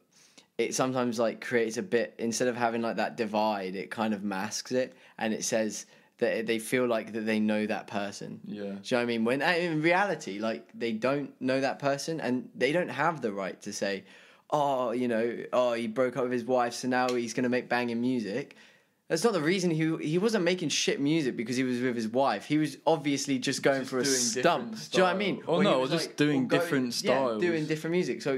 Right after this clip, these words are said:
Speaker 2: Yeah.
Speaker 1: go and do, you know, support in other ways. Don't bring someone's private life into it. Support in a, a sense of, like, you know, I mean, I think it kinda can become a bit of a weird thing with, like, mental health in that,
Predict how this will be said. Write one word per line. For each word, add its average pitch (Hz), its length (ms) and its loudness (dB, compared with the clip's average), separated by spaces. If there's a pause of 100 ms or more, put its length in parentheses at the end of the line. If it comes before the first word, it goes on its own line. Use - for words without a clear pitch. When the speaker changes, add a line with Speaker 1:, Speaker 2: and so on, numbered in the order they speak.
Speaker 2:
Yeah. 104 240 -4
Speaker 1:
go 160 160 6
and 151 320 -4
do, 160 80 4
you 151 400 0
know, 113 200 0 (140)
support 185 540 0
in 156 100 0
other 147 300 0
ways. 67 420 -8
Don't 127 400 -2
bring 123 300 -2
someone's 120 280 -2
private 113 380 -2
life 110 240 -4
into 113 240 -6
it. - 60 -12
Support 120 400 -4
in 127 120 -2
a, 123 120 -2
a - 160 -4
sense 117 260 -6
of, 117 80 -8
like, 110 180 -2 (520)
you 127 120 -2
know, - 200 -6 (200)
I 139 80 2
mean, 147 120 2
I 143 80 0
think 170 240 -4
it 117 320 -4
kinda 139 240 0
can 127 180 -4
become 123 220 0
a 123 60 2
bit 113 140 0
of 117 80 -4
a 113 60 -4
weird 117 220 0
thing 113 160 -2
with, 110 160 -2
like, 110 180 -2
mental 117 240 -6
health 117 340 -2
in 107 120 -2
that, 98 220 -10